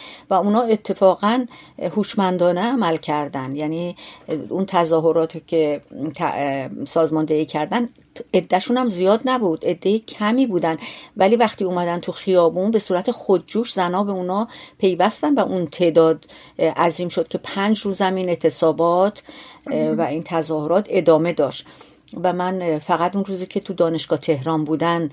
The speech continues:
اه، تونستم برم، به خاطر اینکه ما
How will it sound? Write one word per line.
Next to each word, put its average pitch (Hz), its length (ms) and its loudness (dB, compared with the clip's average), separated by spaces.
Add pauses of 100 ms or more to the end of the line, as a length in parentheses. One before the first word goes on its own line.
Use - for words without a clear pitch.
(300)
اه، 143 240 -2
تونستم 147 560 -2
برم، 139 280 -6
به 165 60 -6
خاطر 180 280 -4
اینکه 196 240 -4
ما 190 280 -2